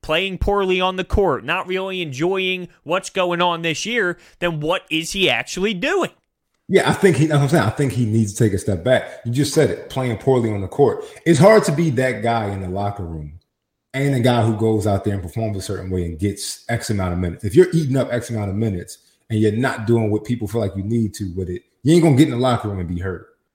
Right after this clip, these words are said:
Speaker 2: You know what I mean? You dial back those minutes.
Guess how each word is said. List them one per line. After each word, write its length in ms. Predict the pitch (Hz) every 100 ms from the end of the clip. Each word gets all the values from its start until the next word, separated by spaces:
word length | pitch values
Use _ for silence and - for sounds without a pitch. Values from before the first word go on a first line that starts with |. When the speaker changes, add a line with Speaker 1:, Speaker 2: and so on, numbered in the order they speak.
| _
Speaker 2:
You 120 | - 117
know 60 | 135
what 20 |
I 40 | 127
mean? 460 | 139 151 151 - _
You 100 | 104
dial 300 | 98 123 120
back 320 | 98 147 143
those 240 | - 101 87
minutes. 480 | 87 80 - -